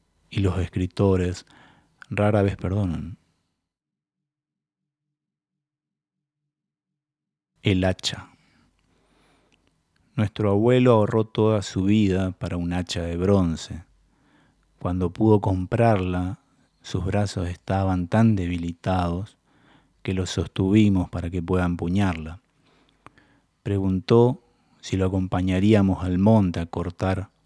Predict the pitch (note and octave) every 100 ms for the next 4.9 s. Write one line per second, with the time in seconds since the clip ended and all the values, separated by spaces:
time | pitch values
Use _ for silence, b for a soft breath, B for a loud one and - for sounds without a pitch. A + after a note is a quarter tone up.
0 | _ F#2+ F#2+ - - F2+ F#2+ G2+ - D#2+
1 | F#2 F#2+ F2 E2 - _ b b b b
2 | b b b b b _ - A2+ A2 F#2+
3 | G2 F#2+ F#2+ G#2 G2+ G2+ - _ _ -
4 | F#2 G2+ F#2 G2 F#2 F#2 F#2 F2